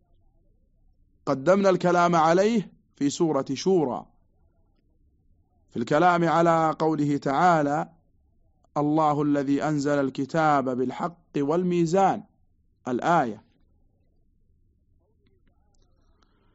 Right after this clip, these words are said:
قوله تعالى: "وأقيموا الوزن بالقسط ولا تخسروا الميزان"، قدمنا أيضًا الآيات الموضحة له في سورة الأنعام،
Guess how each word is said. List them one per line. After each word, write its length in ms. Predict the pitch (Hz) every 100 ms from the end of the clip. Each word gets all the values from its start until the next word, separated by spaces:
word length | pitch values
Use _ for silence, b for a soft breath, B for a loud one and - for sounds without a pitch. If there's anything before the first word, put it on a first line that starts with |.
| _ _ _ 165
قوله 420 | 208 214 190 180
تعالى: 480 | 180 175 202 196 180
"وأقيموا 720 | 175 151 165 208 196 180 175
الوزن 420 | 190 170 165 156
بالقسط 560 | 156 143 170 170 - _ _ _ _ _ _ _ _ _ _
ولا 340 | 135 165 202 202
تخسروا 480 | 185 156 175 165
الميزان"، 640 | 151 151 143 151 160 165 - _ _ _ _ _ _ _ _ _ _ _ _ _ _ _ _
قدمنا 680 | 170 147 156 202 175 160 170
أيضًا 300 | 202 196 190
الآيات 760 | 185 165 165 160 151 165 170
الموضحة 680 | 156 151 147 139 151 156 139 139
له 400 | 139 160 156 165 _ _
في 120 | 143
سورة 300 | - 151 127 127
الأنعام، 580 | 117 120 113 143 90